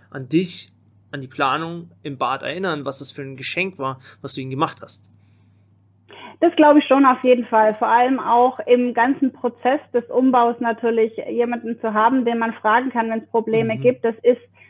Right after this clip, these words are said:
Speaker 2: schon etwas, grad auch wenn du jetzt Mallorca ansprichst. Ich meine, das war ja nicht das erste, äh, Badezimmer, das wir dort gemacht haben. Wir machen eigentlich seit zwanzig Jahren Badezimmer auf Mallorca, immer mal wieder.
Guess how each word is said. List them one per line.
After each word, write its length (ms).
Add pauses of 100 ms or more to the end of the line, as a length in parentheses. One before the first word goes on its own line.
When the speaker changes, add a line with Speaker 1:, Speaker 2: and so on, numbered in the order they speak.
(200)
Speaker 2:
schon 320
etwas, 400
grad 220
auch 140
wenn 140
du 60
jetzt 160
Mallorca 500
ansprichst. 480
Ich 160
meine, 220
das 80 (120)
war 140
ja 80
nicht 220
das 80
erste, 320
äh, 400
Badezimmer, 580
das 160
wir 80
dort 220
gemacht 380
haben. 220
Wir 100
machen 280
eigentlich 260
seit 220 (300)
zwanzig 380
Jahren 360
Badezimmer 640
auf 160
Mallorca, 460
immer 240
mal 260
wieder. 340